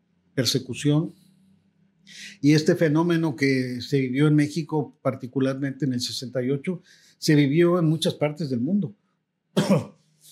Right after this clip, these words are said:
Se vivió en Europa, ¿no? Se vivió en Estados Unidos. Cada país en Sudamérica, cada país con sus particularidades. Y junto con esta efervescencia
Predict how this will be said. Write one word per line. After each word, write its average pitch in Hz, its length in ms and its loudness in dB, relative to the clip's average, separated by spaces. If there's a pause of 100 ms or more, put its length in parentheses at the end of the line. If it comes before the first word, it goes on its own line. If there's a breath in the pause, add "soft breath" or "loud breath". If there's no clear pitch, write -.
(240 soft breath)
Se - 200 -2
vivió 139 520 4
en 135 80 2
Europa, 139 600 2
¿no? 175 360 -2
Se 135 120 -4
vivió 120 500 -6
en 113 180 -8
Estados 131 380 -2
Unidos. 135 500 -2 (920 soft breath)
Cada 175 300 2
país 165 360 2
en 151 100 -2
Sudamérica, 143 800 -2 (600 soft breath)
cada 196 280 4
país 165 340 4
con 151 160 0
sus - 360 -8
particularidades. 131 1000 -2 (1120 loud breath)
Y 151 120 4
junto 180 380 2
con 156 200 4
esta 151 520 0
efervescencia 139 1300 0